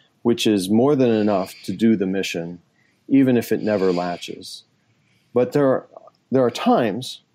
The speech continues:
this has happened many times in the past, where things like this occur, and as the spacecraft moves, uh, on its trajectory, warms up, and it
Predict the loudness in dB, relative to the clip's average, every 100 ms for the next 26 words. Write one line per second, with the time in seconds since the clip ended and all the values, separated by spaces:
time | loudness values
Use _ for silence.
0 | _ _ _ _ _ _ _ -20 -14 -8
1 | -4 -2 -2 -2 -2 -2 -4 -4 -4 -4
2 | -8 -12 -8 -6 -6 -12 _ _ _ _
3 | _ _ -2 2 2 2 0 -2 _ _
4 | _ -20 -20 -20 -20 -20 _ -20 -6 -2
5 | 0 0 0 0 0 0 0 -2 -8 -10
6 | -18 -4 0 2 0 -4 -8 -8 -8 -8
7 | -6 -2 0 0 -4 -8 -8 -2 0 0
8 | -4 -2 -2 -2 -6 -12 -20 _ _ _
9 | -6 0 2 4 4 2 -2 -10 -12 _
10 | _ _ _ _ _ -6 -4 -2 0 0
11 | -2 -4 -2 0 -2 -2 0 4 4 0
12 | -2 -2 0 0 0 0 0 0 -4 -6